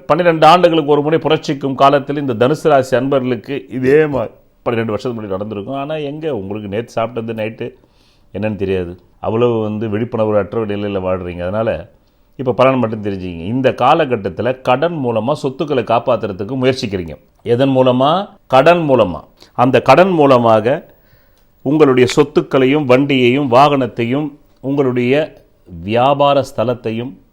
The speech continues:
பாதுகாத்துக்கிறதுக்காக ஆறுன்ற தொகையில கடன் வாங்குவீங்க. அது ஆறு ஆயிரமா இருக்கலாம், அறுபதாயிரமா இருக்கலாம், ஆறு லட்சமா இருக்கலாம். அது அவங்க அவங்களுடைய தகுதி இருக்குதுல்ல, ஜாதக தகுதி, ஜாதக யோகம், அதை வச்சு இன்னும் சில பேர் ஆறு கோடி கூட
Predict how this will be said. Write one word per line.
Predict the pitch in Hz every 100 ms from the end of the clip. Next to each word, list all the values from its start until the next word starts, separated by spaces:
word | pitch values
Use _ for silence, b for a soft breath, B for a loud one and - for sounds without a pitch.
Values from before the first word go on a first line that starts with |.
| _ _ _ _ -
பாதுகாத்துக்கிறதுக்காக | 143 160 147 135 127 113 95 101 107 110 139 120
ஆறுன்ற | 147 170 165 135 -
தொகையில | 120 135
கடன் | 113 110
வாங்குவீங்க. | 101 92 85 80 - 107
அது | 117 113 107 117
ஆறு | 127 120 - _ _ - 95
ஆயிரமா | 107 110 110 113
இருக்கலாம், | 107 104 104 - _ _ 92
அறுபதாயிரமா | 104 110 104 107 110 110 110
இருக்கலாம், | 107 107 - 92
ஆறு | 104 104
லட்சமா | 98 - 110 107
இருக்கலாம். | 101 95 -
அது | 92 90 87
அவங்க | 101 101
அவங்களுடைய | 101 95 92 90 - -
தகுதி | 107 120 110
இருக்குதுல்ல, | 95 90 90 85
ஜாதக | 95 104 90 -
தகுதி, | 101 104 104 95
ஜாதக | 92 101 90 90
யோகம், | 98 85 80
அதை | 82 85
வச்சு | 85 - - b b b b b
இன்னும் | 113 123 117
சில | 110 101
பேர் | 110 101
ஆறு | 110 104 -
கோடி | 110 123 120
கூட | 113